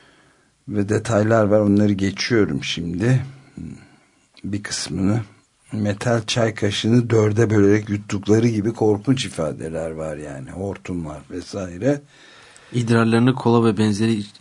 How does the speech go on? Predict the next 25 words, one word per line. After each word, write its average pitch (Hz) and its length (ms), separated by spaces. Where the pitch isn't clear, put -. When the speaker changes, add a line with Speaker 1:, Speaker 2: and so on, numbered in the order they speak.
Speaker 2:
içecekleri 104 540
karıştırıp 104 480
zayıf 104 260
çocuklara 95 460
içirdikleri 87 720
gibi - 180
iddialar 76 440
var. 85 220
Speaker 1:
Sıvı 123 440
deterjan 123 640
içerek 127 720
intihar 113 400
görüntüsü 101 720
verdikleri. 87 640
İntihar 104 480
görüntüsü 104 1040
ne 98 160
demek? 85 300
Görüntü 104 640
lafını 101 340
anlamadım. 107 380
Yani 92 140
sıvı 117 320
deterjan 104 600
içersen 120 560